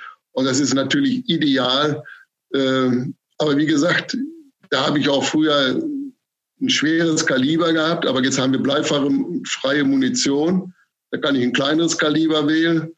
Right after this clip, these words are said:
Und jetzt habe ich eine schnellere Patrone mit einer leichteren Büchse. Und ich würde sagen,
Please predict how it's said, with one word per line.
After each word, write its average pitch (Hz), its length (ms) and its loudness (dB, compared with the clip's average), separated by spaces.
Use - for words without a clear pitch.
Und 139 560 0
jetzt 139 160 0
habe 143 160 2
ich 131 280 -2
eine 131 240 2
schnellere 143 440 0
Patrone 175 920 0
mit 139 180 0
einer 139 80 2
leichteren 139 460 0
Büchse. 160 600 0
Und 135 320 0
ich 127 120 0
würde 147 240 2
sagen, 135 680 0